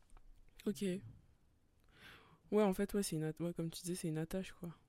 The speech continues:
C'est, ouais, et plus t'as ce côté un peu, euh, influenceur qu'il a, au-delà d'être musicien.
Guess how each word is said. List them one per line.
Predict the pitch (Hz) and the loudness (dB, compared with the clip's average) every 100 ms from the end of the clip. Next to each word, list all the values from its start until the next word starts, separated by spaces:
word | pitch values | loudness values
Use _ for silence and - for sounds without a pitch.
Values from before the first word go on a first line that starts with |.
| _ _ _ _ | _ _ _ _
C'est, | - 170 160 160 160 160 - _ _ _ _ _ _ _ _ - - - | -2 2 4 4 2 0 -4 _ _ _ _ _ _ _ _ -20 -20 2
ouais, | 180 202 | 6 8
et | 180 | 8
plus | - 202 - | 4 -2 4
t'as | 175 | 4
ce | - - 160 | 4 4 4
côté | 156 - 160 - | 4 2 0 2
un | 165 | 0
peu, | 160 - | 0 0
euh, | 165 165 151 156 160 - - - | 2 2 2 2 -2 -10 -6 4
influenceur | 165 - 165 156 202 - | 4 8 6 6 4 2
qu'il | - 156 | 2 4
a, | 185 - _ _ _ _ - | 4 -4 _ _ _ _ 2
au-delà | 165 160 170 | 4 8 8
d'être | 170 165 | 8 4
musicien. | 175 165 170 - 185 | 4 4 4 0 -2